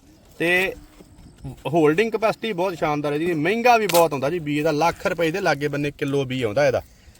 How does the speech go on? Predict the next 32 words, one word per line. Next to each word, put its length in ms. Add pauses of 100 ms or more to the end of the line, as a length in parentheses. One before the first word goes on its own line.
(100)
ਲਓ 220
ਜੀ, 120 (800)
ਕਰੋ 180
ਚੈੱਕ, 180 (760)
ਜਿਹੜਾ 360
ਮਰਜ਼ੀ 380
ਦਵਾਣਾ 380
ਇਹਦੇ 160
ਨਾਲ 240
ਤੁਸੀਂ 240
ਲਾ 220
ਕੇ 140
ਦੇਖ 240
ਲਓ, 120
ਚਾਹੇ 260
ਸੈਂਚਰੀ 500
ਲਾ 100
ਲਓ, 140
ਜਿਹੜਾ 340
ਮਰਜ਼ੀ 300
ਲਾ 140
ਲਓ, 180 (360)
ਸਾਰਿਆਂ 400
ਤੋਂ 120
ਵੱਧ 160
ਮਿੱਠਾ 340
ਇਹ 80
ਨਿਕਲੂ। 260 (1000)
ਠੀਕ 200
ਹੈ 80
ਜੀ, 240
ਇੱਕ 260